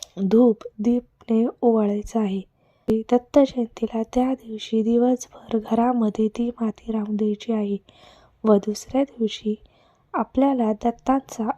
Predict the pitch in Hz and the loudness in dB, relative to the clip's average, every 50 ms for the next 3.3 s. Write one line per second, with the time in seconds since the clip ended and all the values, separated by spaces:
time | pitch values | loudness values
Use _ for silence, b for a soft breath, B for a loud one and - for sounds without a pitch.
0 | - 208 202 - - 240 233 - - 240 240 240 - - - 226 220 208 202 202 | -6 -6 -6 -4 -2 -2 -2 -2 -2 -4 -4 -4 -8 -10 -2 0 0 2 0 -2
1 | 208 _ _ _ _ _ _ _ _ _ _ _ _ _ - - 220 - - - | -4 _ _ _ _ _ _ _ _ _ _ _ _ _ -4 -4 -4 -4 -2 2
2 | 262 285 311 320 320 - - 254 240 247 247 247 240 240 220 - 240 233 - - | 4 4 4 4 2 0 0 2 4 4 4 4 4 2 2 4 4 4 4 0
3 | - - - 240 226 | -14 -6 -4 -2 -2